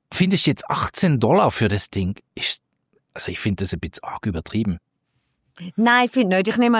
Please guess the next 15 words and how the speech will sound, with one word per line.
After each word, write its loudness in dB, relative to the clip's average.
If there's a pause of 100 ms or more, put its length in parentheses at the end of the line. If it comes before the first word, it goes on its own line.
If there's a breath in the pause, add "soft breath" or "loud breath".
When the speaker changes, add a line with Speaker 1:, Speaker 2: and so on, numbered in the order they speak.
Speaker 2:
an, 4
ich -8
meine, 2
das -12
ist -4
Leder, 2
das -6
ist -6
irgendwie -2
mit -4
einem -2
schönen -2
Druck, 0
das -6
ist -4